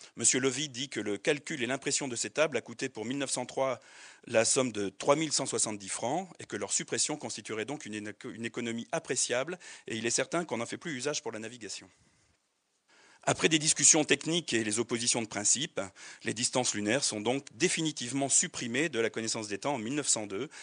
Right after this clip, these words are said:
année du, de la publication du premier volume de la connaissance des temps. Elles demeurent encore dans l'extrait de la connaissance des temps pendant quelques années, mais à partir de mille neuf cent dix, elles sont aussi supprimées de, euh, l'extrait. Donc, euh, sans les distances lu-, euh,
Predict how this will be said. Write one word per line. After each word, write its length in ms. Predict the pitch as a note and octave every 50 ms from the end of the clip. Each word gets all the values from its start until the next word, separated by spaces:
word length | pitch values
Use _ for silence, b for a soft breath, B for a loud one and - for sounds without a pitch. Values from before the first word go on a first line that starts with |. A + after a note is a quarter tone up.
| B B B B
année 280 | - C3 A#2+ B2+ C#3
du, 140 | C3+ A2+ G#2 - _ _ _ _ -
de 100 | G#2+ G#2+
la 160 | G#2 G2+ G2+
publication 600 | - - B2+ B2 B2 - - G#2+ - - C#3 D3
du 100 | C#3 A2+
premier 320 | G2 - - D#3 D#3 D#3 C#3+
volume 260 | B2 C3 C3 C#3 C#3+
de 80 | A#2+ G#2+
la 120 | G#2 G#2
connaissance 420 | - A#2 A2+ A2 - - A2+ G#2+
des 140 | G#2+ G2+ G2+
temps. 160 | - F2+ E2 - B B B B B B B B B B
Elles 160 | - A2+ G#2+
demeurent 300 | G#2 C3+ D3+ D#3+ E3 D3+
encore 300 | C#3+ C3+ - D3+ C#3 B2+
dans 80 | B2+ A2+
l'extrait 320 | A#2+ A#2+ - - - B2
de 40 | A#2+
la 60 | A2+
connaissance 460 | - - A#2 A#2 A2 - B2+ A#2+ A2
des 100 | G#2+ G#2+
temps 220 | G#2 - B2 A#2+ -
pendant 300 | - G2+ G2+ G#2 G#2 G2+
quelques 360 | - A#2+ A2 - A#2 F#2+ G#2
années, 240 | F#2+ G2+ A#2+ D3+ - B B B B B B B B B
mais 320 | - A2 G#2+ G2 A#2 B2 G#2+
à 60 | G#2
partir 260 | - G#2 - - -
de 80 | - G#2
mille 120 | G2+ G#2+
neuf 120 | G#2+ G#2
cent 100 | - G#2+
dix, 200 | G2 C3+ D3+ -
elles 100 | G2+ G2
sont 140 | - A2+ G#2 - -
aussi 240 | C#3+ C#3 - - C#3
supprimées 480 | - A2+ - - - G#2+ A2 A#2+ C3
de, 100 | B2 G#2
euh, 300 | G#2 A#2 A2+ G2+ F#2+ F#2
l'extrait. 420 | F#2+ F#2+ F2+ - - - - E2+ E2+ b b b b b b b b b b b _ _ _ - B B B B B B B B B B B B B B B B B
Donc, 360 | - C#3 D3 D#3 D#3 - -
euh, 260 | - A2 A2 G2+ G2
sans 160 | G#2 - E3+ E3+
les 140 | E3+ D3
distances 400 | C#3 C#3+ - - C3+ B2+ - -
lu-, 180 | A#2 A2+ A2 - -
euh, 340 | A2+ G#2 G2 F#2+ F#2 F2+